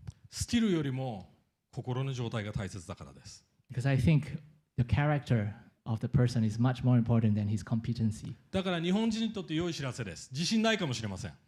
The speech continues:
Speaker 1: <laughs>
Speaker 2: So I think this is a very good news for those of you who are not very confident in yourself.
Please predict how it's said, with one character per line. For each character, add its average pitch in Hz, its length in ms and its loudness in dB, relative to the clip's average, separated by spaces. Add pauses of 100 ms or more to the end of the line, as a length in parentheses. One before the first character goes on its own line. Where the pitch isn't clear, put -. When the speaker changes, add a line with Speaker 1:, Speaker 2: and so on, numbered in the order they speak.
Speaker 1:
<laughs> - 240 -6
Speaker 2:
So 147 80 0
I 135 80 2
think 139 140 4
this 175 160 2
is 175 120 2
a 151 40 4
very 147 200 2
good 151 240 2
news 139 480 4
for 131 200 2
those 135 200 2
of 123 120 2
you 131 80 6
who 131 60 6
are 123 40 6
not 120 260 2
very 117 160 -2
confident 139 440 0
in 139 60 -2
yourself. 143 440 -2